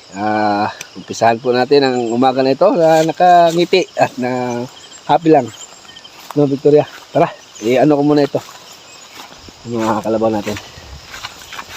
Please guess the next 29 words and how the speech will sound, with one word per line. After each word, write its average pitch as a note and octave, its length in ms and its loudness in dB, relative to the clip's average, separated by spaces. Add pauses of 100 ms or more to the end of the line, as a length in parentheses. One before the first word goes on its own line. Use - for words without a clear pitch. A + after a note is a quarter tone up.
(240)
At, E2+ 140 -18 (140)
ah, G#2 340 -2 (240)
ayan A#2 160 0
na, C3+ 80 0 (160)
umulan C#3 240 4
na. D3+ 100 2 (800)
Pati B2 220 2
yung A#2+ 120 4
ampalaya B2 360 2
ko. A2+ 180 2 (1200)
Ah, F#2+ 120 -8
na G2 280 -4
siyempre, A2+ 400 0 (360)
kahit G#2 260 -6
paano A2 220 0
nakainom. G#2+ 520 -2 (1160)
Ah, E2+ 360 -12 (240)
sana G#2+ 260 -4
tumubo G2+ 380 -4
sila. G#2+ 240 0 (1080)
So, G#2+ 120 -4
yung A#2 200 4
pag B2 280 -2
ano C3 160 0
pala C3 200 2
namin, B2 400 0
paglagay A2 800 -2
ng A2+ 120 -2
kawayan, A2 480 2